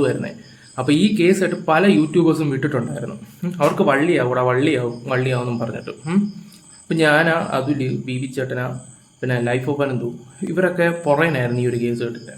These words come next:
ബാക്കി എല്ലാവരും വള്ളിയാവും, വള്ളിയാവും എന്നും പറഞ്ഞിട്ടാണ് ഇപ്പുറത്ത്. പിന്നെ യൂഷ്വൽ സൈക്കോ വിളിച്ചിട്ട് പറഞ്ഞു, "ഡാ ഡാനി, അത് ഫോളോ അപ്പ് ചെയ്യണം, എങ്ങനെയെങ്കിലും ഫോളോ അപ്പ് ചെയ്യേ പറ്റത്തുള്ളൂ." പിന്നെ കൊ-, അത് കഴിഞ്ഞിട്ട് സാത്താൻ മെസ്സേജ് അയച്ചിട്ട് പറഞ്ഞു, "ചേട്ടാ,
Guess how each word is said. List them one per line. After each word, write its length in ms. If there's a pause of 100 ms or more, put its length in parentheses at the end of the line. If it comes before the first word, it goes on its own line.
(400)
ബാക്കി 260
എല്ലാവരും 420
വള്ളിയാവും, 440
വള്ളിയാവും 440
എന്നും 240
പറഞ്ഞിട്ടാണ് 460 (180)
ഇപ്പുറത്ത്. 380
പിന്നെ 140 (420)
യൂഷ്വൽ 280
സൈക്കോ 200
വിളിച്ചിട്ട് 340
പറഞ്ഞു, 240 (160)
"ഡാ 140
ഡാനി, 200 (140)
അത് 160
ഫോളോ 240
അപ്പ് 100
ചെയ്യണം, 240 (220)
എങ്ങനെയെങ്കിലും 460
ഫോളോ 160
അപ്പ് 120
ചെയ്യേ 160
പറ്റത്തുള്ളൂ." 460 (400)
പിന്നെ 180
കൊ-, 100 (360)
അത് 100
കഴിഞ്ഞിട്ട് 320
സാത്താൻ 360
മെസ്സേജ് 200
അയച്ചിട്ട് 240
പറഞ്ഞു, 200
"ചേട്ടാ, 180